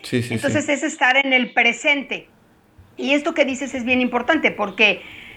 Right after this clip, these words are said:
Speaker 2: eh, el estado de flow también hace que nos conectemos de manera grupal y nos lleva a estar en el presente. Ahora, para estar en el presente, Jonathan, es importante que esta información entre por los sentidos,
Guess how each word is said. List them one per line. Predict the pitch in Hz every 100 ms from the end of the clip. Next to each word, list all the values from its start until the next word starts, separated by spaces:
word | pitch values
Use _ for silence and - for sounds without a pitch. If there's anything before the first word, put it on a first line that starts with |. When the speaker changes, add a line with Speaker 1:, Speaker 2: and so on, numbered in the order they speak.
| - - - -
Speaker 2:
eh, | 226 220 220 220 214 226 226
el | 226
estado | 226 269 302
de | 294
flow | 277 254 254
también | 269 254 247
hace | 247 277 277 -
que | 247
nos | 233 226 -
conectemos | 240 233 226 - 277 277 262 285 - -
de | 220 226
manera | 214 226 240 240
grupal | 226 233 196 247 233 196 - -
y | 262
nos | 247 233
lleva | 208 254 254
a |
estar | 254 240 220
en | 214
el | 208
presente. | 233 208 254 226 180 - - _ _ _ -
Ahora, | 214 240 185 - - _ _ _
para | 240 247
estar | 247 - - 330
en | 403 403
el | 330 233
presente, | 247 233 - 254 247 233
Jonathan, | 240 233 226 226 294 -
es | 254 262
importante | 311 294 277 247 254 233 247 254 -
que | 247
esta | 254 -
información | 294 285 254 233 220 - 233 240 - -
entre | 285 277 285
por | 277 247
los | 226 214
sentidos, | 226 220 - 277 180 -